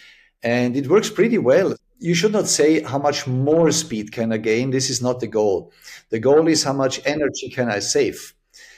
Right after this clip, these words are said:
So our typical cruising speed is six, seven, eight knots. If we are cruising for a longer period of time, it's rather six. If it's short term, it can be eight or ten,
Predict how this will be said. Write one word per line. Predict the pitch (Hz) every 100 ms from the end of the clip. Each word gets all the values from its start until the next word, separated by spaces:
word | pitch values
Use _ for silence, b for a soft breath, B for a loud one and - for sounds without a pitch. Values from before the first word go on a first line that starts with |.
| b b
So | 135 135 135 135
our | 120 131 127 -
typical | 220 - 165 - 110 -
cruising | - 185 180 165
speed | - - 139 139
is | 139 - - - _
six, | - 143 151 -
seven, | 123 120 120 117
eight | 110 110
knots. | 90 85 - - -
If | 127 -
we | 139
are | 131
cruising | - 151 151 131
for | 131 123
a |
longer | 117 131 165 165
period | 165 156 147
of | 135 131 135
time, | 123 127 123
it's | 123 - 120
rather | 110 104
six. | 101 160 160 - -
If | 110 113
it's | 104
short | - 135 135
term, | 127 127 123 117
it |
can | 117 110
be | 107
eight | 107 113 110
or | 95
ten, | - 101 101